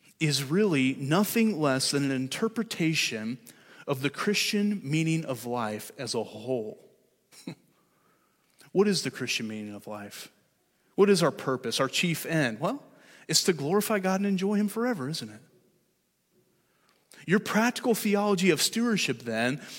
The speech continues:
h-, how you actually live as a steward, is a real-time interpretation and implementation of what you believe about the meaning of life. Everything is God's.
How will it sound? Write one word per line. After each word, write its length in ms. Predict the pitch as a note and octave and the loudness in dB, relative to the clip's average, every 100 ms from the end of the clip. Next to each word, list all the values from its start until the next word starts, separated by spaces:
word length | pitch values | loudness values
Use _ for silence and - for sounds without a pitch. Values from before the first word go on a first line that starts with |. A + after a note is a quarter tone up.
| - | -2
h-, 80 | G3 | 0
how 240 | - A#3 | 4 6
you 260 | A3+ A3+ A3+ - | 8 8 8 8
actually 600 | G3 A#3+ - C4+ C4 B3 | 8 8 6 4 6 6
live 440 | G3+ G#3+ F#3 E3+ D#3 | 8 10 10 8 6
as 160 | F#3 | 4
a 60 | F3 | 8
steward, 640 | - - G3 F#3+ B2 A2+ - - _ _ - _ - - | 6 6 4 4 2 -2 -10 -20 _ _ -20 _ -12 2
is 180 | G3 F3 | 6 8
a 120 | F#3 | 8
real-time 1000 | D#3 D#3+ A#3 C#4 C4+ - F#3 E3 D3 C#3+ D3 | 8 6 8 6 4 2 4 6 6 6 4
interpretation 1120 | E3+ E3 B3+ - C4 - G3+ F#3+ - C3+ C#3 - - | 2 4 2 2 2 6 6 6 2 2 0 -6 6
and 260 | F3 E3 - - | 8 8 2 4
implementation 1200 | G#3+ C4 A#3+ C4+ A3 F3+ G3 G3+ F#3+ - C3 C3+ - - | 8 8 8 8 8 6 6 6 6 4 4 2 -2 0
of 180 | D#3 C#3+ | 2 4
what 140 | F3+ | 4
you 120 | G3 G3+ | 6 4
believe 240 | D#3+ D3 | 6 4
about 220 | C#3+ C3+ | 4 2
the 60 | C3+ | 2
meaning 240 | B2 B2+ | 0 0
of 100 | B2+ | 0
life. 440 | D3 B2+ G#2 - - _ _ _ _ _ _ _ _ _ _ _ _ _ _ _ _ _ _ _ _ _ _ _ _ _ _ - | 0 -2 -4 -12 -16 _ _ _ _ _ _ _ _ _ _ _ _ _ _ _ _ _ _ _ _ _ _ _ _ _ _ -4
Everything 440 | D#3 G3+ F#3+ D#3 C#3+ | 2 4 4 2 0
is 120 | C3 | 0
God's. 560 | D#3+ D3+ A#2+ A2 - | -2 -4 -6 -12 -14